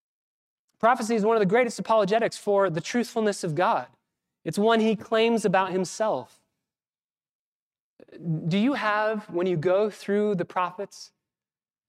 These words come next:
do you have favorite prophecies that are just crazy that they came true the way that they did? Let me give you just a couple.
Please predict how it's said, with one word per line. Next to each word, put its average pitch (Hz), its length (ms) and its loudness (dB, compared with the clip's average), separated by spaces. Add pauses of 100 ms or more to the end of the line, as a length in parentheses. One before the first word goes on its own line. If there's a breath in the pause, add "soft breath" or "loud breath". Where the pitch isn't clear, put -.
(280)
do 147 160 0
you 262 120 2
have 247 260 -2 (220)
favorite 214 420 0 (100)
prophecies 226 800 -4
that 180 120 -2
are 175 80 0
just - 520 -6 (720)
crazy 240 680 0
that 180 160 -2
they 196 160 0
came 202 260 -2
true 214 220 0
the 196 80 2
way 196 100 4
that 190 140 -2
they 196 100 0
did? 220 320 -4 (640)
Let 196 60 0
me 247 80 4
give 240 100 4
you 240 80 2
just 202 160 0
a - 20 -18
couple. 147 300 0